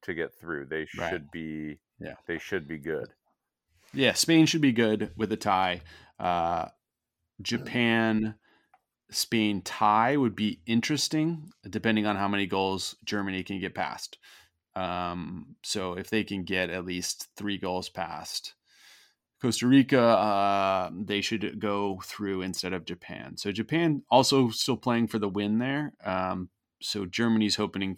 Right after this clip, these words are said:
Speaker 2: for either a, a Spain runaway or a,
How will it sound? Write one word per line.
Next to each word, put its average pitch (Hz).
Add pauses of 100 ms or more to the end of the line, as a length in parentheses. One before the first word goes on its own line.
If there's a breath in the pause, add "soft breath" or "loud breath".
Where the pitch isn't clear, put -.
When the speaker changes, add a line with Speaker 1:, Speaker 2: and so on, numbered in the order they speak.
Speaker 2:
for 95 (840 loud breath)
either 101
a, 90
a 92
Spain 110
runaway 92 (1120)
or 95
a, 95